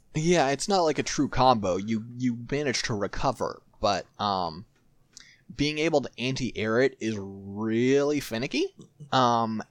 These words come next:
and, like, blocking it is a pointless action because it's just gonna happen again.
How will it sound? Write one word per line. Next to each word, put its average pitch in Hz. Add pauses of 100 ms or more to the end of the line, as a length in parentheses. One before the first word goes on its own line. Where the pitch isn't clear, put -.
(100)
and, 127
like, 117
blocking 113
it 131 (340)
is 113 (1000)
a 98
pointless 113
action 98
because 95
it's 95
just -
gonna 95
happen -
again. -